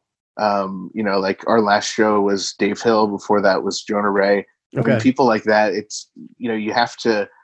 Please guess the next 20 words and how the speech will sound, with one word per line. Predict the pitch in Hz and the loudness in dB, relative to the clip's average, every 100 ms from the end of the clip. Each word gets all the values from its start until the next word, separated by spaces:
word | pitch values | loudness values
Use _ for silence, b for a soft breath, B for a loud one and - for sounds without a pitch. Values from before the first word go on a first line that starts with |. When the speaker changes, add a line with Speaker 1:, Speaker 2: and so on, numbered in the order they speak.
| b - | b 0
Speaker 1:
be | 135 | 2
able | 135 120 | 2 0
to | |
sell | - 113 | 0 2
a | 113 | 2
certain | 131 113 127 | 0 -2 0
number | 120 107 | 0 0
of | |
tickets, | - 131 160 165 - - | 0 0 0 0 -4 -6
and | 110 104 135 | -4 -2 0
you | 123 | 2
Speaker 2:
Yeah. | |
Speaker 1:
gotta | 107 107 | 2 2
have, | 98 101 98 - - | 2 2 0 -6 -8
you | 110 | -4
know, | 104 | -2
venues | 104 113 113 110 - | -2 0 0 0 0
who | 101 | -2
are | |
willing | 104 107 107 | 0 -2 -4